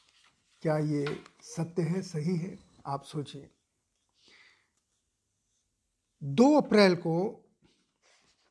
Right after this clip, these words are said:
तेईस अप्रैल को, ये छोटी खबर है,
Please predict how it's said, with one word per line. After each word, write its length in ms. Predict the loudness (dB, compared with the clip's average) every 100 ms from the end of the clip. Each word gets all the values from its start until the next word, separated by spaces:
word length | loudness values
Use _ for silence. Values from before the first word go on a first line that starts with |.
| _ _ _ _ _ _ _ _ _ _ _ _ _ _ _ _ _ _ _ _ _ _ _ _ _ _ -6 4
तेईस 280 | 4 4 0
अप्रैल 300 | -6 -10 -14
को, 180 | -20 -20 _ _ _ _ _ _ _ _ _ _ _ _ _ _ _ _ _ _ _ _ _ _ _ -2
ये 80 | 0
छोटी 260 | 2 2 4
खबर 300 | 2 2 0
है, 200 | -4